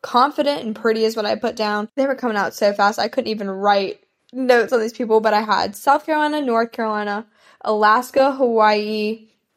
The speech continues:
New Jersey, Iowa.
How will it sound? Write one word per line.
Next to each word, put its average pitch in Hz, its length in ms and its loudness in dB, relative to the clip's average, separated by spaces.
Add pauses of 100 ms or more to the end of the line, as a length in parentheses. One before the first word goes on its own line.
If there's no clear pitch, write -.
(640)
New 294 240 0
Jersey, 254 800 2
Iowa. 214 640 4